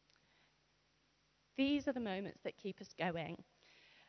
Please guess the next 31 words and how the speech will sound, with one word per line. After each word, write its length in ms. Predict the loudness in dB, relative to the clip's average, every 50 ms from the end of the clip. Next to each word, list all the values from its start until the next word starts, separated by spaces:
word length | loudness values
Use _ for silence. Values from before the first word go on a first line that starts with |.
| -20 _ _ _
But 240 | _ 4 4 4 4 -2 -6 -2
we 140 | -2 0
must 440 | 0 0 0 0 -2 -2 -6 -8 -4
remember 760 | -2 -2 2 2 2 2 2 0 -2 0 2 2 2 2 0 -2 -6
in 200 | -4 -2 -2 0
the 160 | 0 2 2
end 420 | 2 0 0 -2 -4 -4 -6 -8 -10 -14 _
that 180 | -4 -4 -4 -2
there 180 | 0 0 0 0 -2 -2
is 280 | 0 0 -2 -2 -6 -8
a 60 | -6 -6
real 360 | -4 -2 0 2 2 2 0
chasm 640 | -2 -4 0 0 0 0 0 -2 -2 -2 -2 -4
between 480 | -6 -8 -10 -6 -4 -4 -2 -2 -4 -6
teaching 760 | 4 6 6 6 6 -4 -8 -10 -4 -4 -2 -2 -4 -6 -8 -6
and 180 | -6 -6 -4
knowing. 500 | -4 -4 -2 -2 -2 -2 -2 -4 -8 -10 -14 _ _ _ _ _ _ _ _ _ _ -20 _ _ _ -8 -6
And 120 | -6 -6 -2 0 0
only 280 | 0 2 2 -2 -4 -4 -2 0
God 340 | 0 2 2 0 -2 -6 -14 -12
can 140 | -10 -10 -10
carry 320 | -6 -4 -4 -2 -2 -2
our 80 | -4 -4
children 480 | -6 -8 -8 -6 -6 -6 -6 -8 -8
across 340 | -8 -8 -8 -10 -10 -10 -8 _
that 140 | -6 -6 -6 -10 -16 -10
chasm. 400 | -10 -10 -8 -6 -6 -8 -8 -8 _ _ _ _ -20 _ _ _ _ _ _ _ _ -10
So 160 | -4 -4 -4
we 80 | -4
keep 240 | -4 -8 -10 -10 -10
praying. 480 | -10 -10 -8 -6 -4 -4 -6 -6 -8